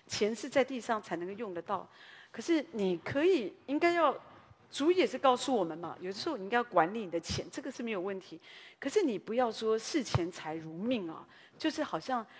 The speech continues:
太，太斤斤计较啊，然后有时候觉得一天到晚就跟神计较要不要十一奉献，十一奉献是时代已经过了吧，也不一定啊。某某牧师说不用，不一定要十一奉献啊。哦，那为什么我们一定要这样子呢？我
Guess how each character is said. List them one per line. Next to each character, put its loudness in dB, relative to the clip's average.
太， -2
太 -8
斤 -6
斤 -6
计 -8
较 -10
啊， -6
然 -6
后 -4
有 0
时 -8
候 0
觉 -4
得 0
一 2
天 2
到 2
晚 0
就 -8
跟 -2
神 -4
计 -8
较 4
要 2
不 -2
要 2
十 -6
一 -4
奉 -6
献， -4
十 0
一 6
奉 4
献 6
是 2
时 -2
代 6
已 6
经 4
过 12
了 10
吧， 6
也 -2
不 8
一 10
定 8
啊。 10
某 12
某 12
牧 6
师 8
说 10
不 4
用， 6
不 12
一 8
定 6
要 12
十 -2
一 2
奉 0
献 4
啊。 6
哦， 10
那 4
为 12
什 4
么 8
我 8
们 6
一 6
定 6
要 12
这 10
样 6
子 2
呢？ 6
我 10